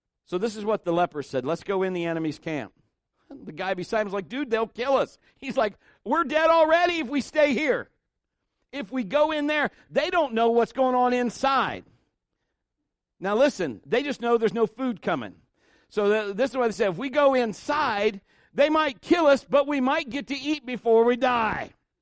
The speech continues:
That's what they're thinking. They go inside,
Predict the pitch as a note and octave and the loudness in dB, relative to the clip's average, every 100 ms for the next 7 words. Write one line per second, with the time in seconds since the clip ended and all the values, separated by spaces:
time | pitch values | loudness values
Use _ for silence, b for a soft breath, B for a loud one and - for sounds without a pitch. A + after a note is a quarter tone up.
0 | _ _ _ _ _ _ _ _ _ _ | _ _ _ _ _ _ _ _ _ _
1 | A3 B3+ B3+ - A#3 - B3+ - D#3 G#2 | -6 0 -2 2 0 2 -4 -4 -8 -8
2 | _ _ _ _ _ _ _ _ _ _ | _ _ _ _ _ _ _ _ _ _
3 | _ _ _ _ _ _ _ _ _ _ | _ _ _ _ _ _ _ _ _ _
4 | _ C#3+ D3+ F3+ G3+ G3 - F#3+ G3+ A3 | _ -6 0 0 0 -2 -2 -2 -2 -4
5 | G#3+ | -6